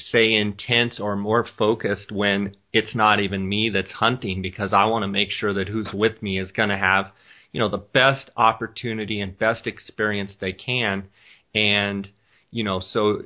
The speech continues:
you know, I get very upset with myself when I make dumb mistakes, and, you know, it, it, you don't have to hunt very long, uh, to, to, to make mistakes. And, um, you know, e-, every, every, it seems like every day I do something and then I question myself,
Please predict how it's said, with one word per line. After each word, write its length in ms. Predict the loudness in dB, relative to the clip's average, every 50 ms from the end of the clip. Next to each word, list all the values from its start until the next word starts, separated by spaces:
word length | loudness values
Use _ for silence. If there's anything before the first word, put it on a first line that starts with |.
| -12
you 340 | -16 -14 -12 -10 -6 -2 -2
know, 140 | -2 0 2
I 160 | 2 2 2
get 280 | 4 2 0 0 -2 0
very 480 | 4 6 6 6 6 6 4 2 0
upset 500 | 0 -2 -2 -2 -2 0 2 2 2 2
with 180 | 0 -4 -4 -2
myself 580 | 0 0 0 -2 -2 0 2 2 2 2 0 -2
when 140 | 0 2
I 140 | 4 4 4
make 320 | 4 2 0 0 0 0 0
dumb 240 | 2 2 2 0
mistakes, 580 | -4 -6 -6 -2 2 2 4 4 2 0 -4 -8
and, 180 | -6 -4 -4 -4
you 60 | -2
know, 160 | -2 0 0
it, 320 | 0 0 0 0 -2 -6 -8
it, 340 | -10 -10 -8 -8 -10 -10 -6
you 140 | -2 2
don't 200 | 2 2 2 2
have 340 | 0 2 4 4 4 2 0
to 60 | -6
hunt 300 | -4 -2 -2 -2 -2 -2
very 300 | -2 0 2 2 4 4
long, 640 | 2 4 4 4 4 4 4 2 2 0 -4 -6 -10 -14 _ _ _ _ _ _ _ -2
uh, 400 | 0 2 4 4 4 4 4 2 0 -2 -10 _ _ _ -4
to, 160 | -2 -2 -2
to, 240 | -4 -6 -6 -6 -6
to 220 | -4 -2 -2 0
make 340 | 2 4 2 2 2 0 -4
mistakes. 640 | -6 -6 -6 -2 0 0 2 2 0 -4 -8 -8 -6
And, 420 | -4 -2 -2 -2 -2 -2 0 2
um, 360 | 2 2 2 2 -2 -6 -8 -10 _ _ _ _ _ -6
you 120 | -2 0
know, 160 | 2 2 2 4
e-, 200 | 4 4 2 2 2
every, 560 | 0 0 2 2 4 4 4 4 2 -2 -8 -4
every, 400 | 0 2 2 4 2 2 2 0
it 100 | -2 -4
seems 280 | 0 0 0 2 4 4
like 220 | 4 4 4 4
every 260 | 2 4 4 2 4
day 200 | 4 6 6 6
I 120 | 6 4 2
do 200 | 0 -2 -4 -2
something 460 | 0 0 -2 -2 -2 -4 -2 -2 -2
and 160 | -2 -2 -2
then 140 | 0 0 2
I 100 | 0 0
question 480 | 0 0 0 2 2 0 -4 -6 -4
myself, 480 | -2 0 0 -2 -2 -2 -2 -2 -2